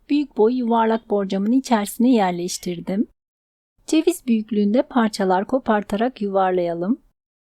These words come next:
ve kalıpların içerisine yerleştirelim. Üzerine hafifçe bastırıp kalıbın şeklini almasını sağlayabiliriz. Daha sonra yüz yetmiş beş, yüz seksen derecelik ısınmış fırında yaklaşık yirmi beş otuz dakika kadar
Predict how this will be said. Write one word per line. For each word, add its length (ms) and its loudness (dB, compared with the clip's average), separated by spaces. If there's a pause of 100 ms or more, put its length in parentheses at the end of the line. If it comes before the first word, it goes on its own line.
(640)
ve 60 2
kalıpların 600 2
içerisine 540 0
yerleştirelim. 960 -2 (640)
Üzerine 440 2
hafifçe 580 -2
bastırıp 520 -2 (680)
kalıbın 380 4
şeklini 500 2
almasını 580 2
sağlayabiliriz. 1160 -2 (1040)
Daha 220 4
sonra 340 2
yüz 260 0
yetmiş 440 0
beş, 240 0
yüz 120 -2
seksen 460 0
derecelik 540 0
ısınmış 540 0
fırında 500 -2 (540)
yaklaşık 600 0
yirmi 200 4
beş 180 2
otuz 320 -8
dakika 400 -2
kadar 440 2